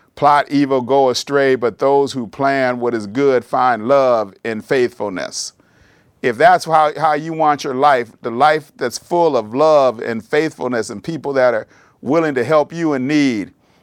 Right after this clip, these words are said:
I'm gonna ask you to take an examination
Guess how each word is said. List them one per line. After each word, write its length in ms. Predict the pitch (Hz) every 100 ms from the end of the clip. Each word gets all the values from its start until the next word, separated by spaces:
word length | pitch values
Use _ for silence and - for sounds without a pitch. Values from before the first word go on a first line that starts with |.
| _ 107
I'm 140 | 156
gonna 140 | 147
ask 360 | - 143 143 135
you 100 | 143
to 100 | 131
take 260 | - 160 139
an 160 | 123
examination 1120 | 127 117 117 165 151 123 156 156 139 135 110